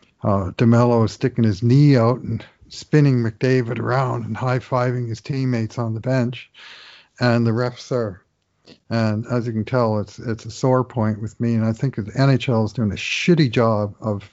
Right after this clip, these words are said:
of actually delivering on the product that they could deliver by, by so, um, shackling their star players. And it's not just him, it's star players around the league. You know,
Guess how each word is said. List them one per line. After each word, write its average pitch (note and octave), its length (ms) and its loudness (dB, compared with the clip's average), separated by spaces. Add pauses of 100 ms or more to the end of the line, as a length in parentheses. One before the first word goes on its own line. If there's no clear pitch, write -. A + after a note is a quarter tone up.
(140)
of A2+ 260 0
actually A2+ 360 -2
delivering B2 540 2
on A2 160 2
the A2 80 0
product A2 440 -2
that G#2 120 -8
they G#2 120 -6
could A2+ 280 -4
deliver G2+ 440 -8
by, A2 300 -2 (140)
by G#2 200 -2 (680)
so, C3 640 2 (140)
um, G#2+ 320 -6
shackling A#2+ 920 -2 (400)
their A2+ 140 -2
star A#2+ 320 0
players. G#2+ 560 -6
And C#3 160 -4
it's - 100 -10
not G#3 160 2
just - 220 -2
him, C#3 200 4
it's G#2+ 120 -2
star F3 240 0
players B2+ 360 0
around A#2+ 580 0 (420)
the C3 80 0
league. C3+ 160 4
You B2+ 80 2
know, C3 140 2